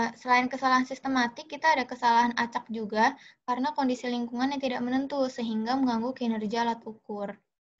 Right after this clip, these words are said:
Misalkan kita mau, eh, kita ngukur, apa sih namanya? Ngukur suhu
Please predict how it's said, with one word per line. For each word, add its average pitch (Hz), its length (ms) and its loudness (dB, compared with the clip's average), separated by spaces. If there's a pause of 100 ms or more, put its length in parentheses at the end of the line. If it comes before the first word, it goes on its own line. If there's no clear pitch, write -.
(300)
Misalkan 233 720 2
kita 240 400 2
mau, 220 500 2 (920)
eh, 220 480 4 (160)
kita 247 240 0
ngukur, 269 640 2 (1200)
apa - 100 -18
sih 247 140 -10
namanya? 226 340 0 (480)
Ngukur 247 640 0
suhu 262 560 4